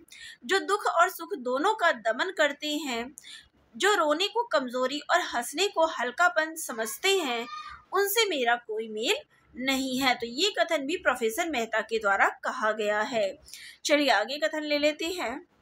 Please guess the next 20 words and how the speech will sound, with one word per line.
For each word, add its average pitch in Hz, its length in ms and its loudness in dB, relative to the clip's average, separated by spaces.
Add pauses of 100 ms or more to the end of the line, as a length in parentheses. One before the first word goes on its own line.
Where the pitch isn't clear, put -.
(2250)
तो 233 200 0
आगे 302 320 4
कथन 392 300 -2
है, 381 200 0 (300)
"नारी 311 360 6
केवल 381 380 0
माता 269 380 0
है 208 260 0
और 349 220 2
इसके 370 260 -2
उपरांत 320 400 4
वह 330 160 2
जो 302 220 -8
कुछ 370 280 -4
है 285 140 4
वह 359 260 2
सब 294 300 -2
मातृत्व 277 600 -2
का 320 180 4 (200)
उपक्रम 339 600 0